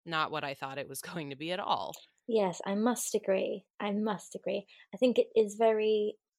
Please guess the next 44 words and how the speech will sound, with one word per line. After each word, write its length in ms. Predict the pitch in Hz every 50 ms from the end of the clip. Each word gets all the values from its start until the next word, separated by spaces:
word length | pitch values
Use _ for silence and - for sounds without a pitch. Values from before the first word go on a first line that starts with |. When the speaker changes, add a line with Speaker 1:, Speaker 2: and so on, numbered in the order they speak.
| _ -
Speaker 2:
it's 220 | - 208 - - -
very 320 | 233 247 247 254 254 247 - _ _ _ -
positive, 640 | - - 240 226 - 220 - - 190 - - 202 190 - -
and 100 | 202 202
I 80 | 202 202
really 360 | 196 208 208 208 208 208 202
enjoy 320 | 202 202 - - 214 202
when 140 | 196 196 190
someone 260 | 185 - 202 202 202
who 200 | 170 165 196 190
has 220 | 170 185 196 - -
no 240 | 202 202 208 214 208
idea 380 | 208 202 202 - 196 190 190
what 200 | 190 202 - -
I 80 | 190 190
do 180 | 190 202 196
for 160 | 196 - 202 196
a 40 |
living 320 | 185 185 180 - 175 175 175
gets 320 | - 185 - - - - -
to 80 | 196
know 200 | 190 190 190 190
me. 380 | 185 180 170 170 185 185 185 _ _ _ _ _ _ _ _ _ _ _ _ _ -
And 200 | 208 196 190 190
then 220 | 196 196 190 196 190
when 200 | 190 190 196 190
they, 380 | 190 190 190 190 190 190 - - _ -
we 120 | 202 196
finally 300 | - - 220 214 208 202
get 120 | 202 - -
into 200 | 196 - - 196
the 60 | -
conversation 420 | 190 190 185 - 196 185 - 190
of, 80 | 185 -
"So 140 | - - 233
what 160 | 269 302 311
is 120 | 302 -
it 100 | 453 - -
that 60 | 240
you 120 | - -
actually 320 | - - - - 214 208 202
do 300 | 220 214 202 190 180 170
apart 300 | 170 - 185 175 185 -
from 240 | - 175 180 175